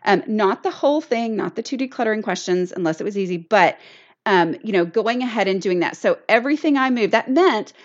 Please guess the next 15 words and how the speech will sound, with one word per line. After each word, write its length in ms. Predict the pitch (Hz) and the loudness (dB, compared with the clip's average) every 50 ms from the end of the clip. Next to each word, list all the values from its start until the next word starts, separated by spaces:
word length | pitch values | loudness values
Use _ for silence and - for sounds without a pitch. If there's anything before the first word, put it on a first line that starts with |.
| - _ - | -16 _ -4
that 160 | 240 - 226 | -2 -2 0
we 120 | 254 302 | -2 -4
have 260 | 277 - 330 302 240 - | -2 -2 -4 -4 -4 -4
decluttered 500 | 262 254 - - 285 269 247 226 220 - - | -8 -8 -6 -6 -6 -4 -2 -4 -4 -6 -10
a 80 | 240 | -12
ton 560 | 247 - - - - - 294 294 285 277 269 277 - | -12 -14 -20 -20 -14 -12 -10 -8 -4 -4 -4 -4 -6
of 120 | - 262 254 | -8 -12 -12
stuff 440 | - - - 277 262 226 - - | -12 -8 -6 -4 -4 -4 -4 -6
just 400 | - - 254 220 214 214 - - - | -8 -4 -2 -2 -2 -4 -8 -10 -8
in 140 | 220 202 202 | -6 -4 -4
the 80 | 202 | -2
midst 320 | 190 185 - - - - - | -2 -2 -2 -2 -6 -12 -8
of 220 | 185 180 175 175 | -8 -8 -6 -2
this 240 | 170 180 165 - - | -2 -2 -2 -2 -8
process. 580 | _ - - 330 359 339 - - - - - | _ -8 -4 -4 -4 -4 -6 -8 -8 -10 -12